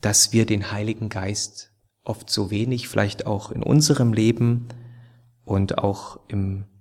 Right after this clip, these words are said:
Leben, im alltäglichen Leben der Kirche so wenig den Heiligen Geist erfahren? Wo könnte das Problem sein? Na, ich stell mal eine Frage euch, vielleicht merkt ihr es dann selber.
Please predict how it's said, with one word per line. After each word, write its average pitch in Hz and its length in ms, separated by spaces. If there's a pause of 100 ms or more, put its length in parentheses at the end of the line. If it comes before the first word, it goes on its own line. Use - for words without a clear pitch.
(260)
Leben, 98 520 (340)
im - 80
alltäglichen 107 680
Leben 101 220
der 107 100
Kirche 131 380
so 101 180
wenig 107 300
den 98 220
Heiligen 101 380
Geist 101 500
erfahren? 101 840 (1600)
Wo 101 120
könnte 104 300
das 101 160
Problem 92 460
sein? 90 640 (580)
Na, 104 120
ich - 140
stell 110 200
mal 113 100
eine 104 160
Frage 107 520
euch, 143 420
vielleicht - 380
merkt 98 220
ihr - 40
es - 120
dann 101 160
selber. 123 540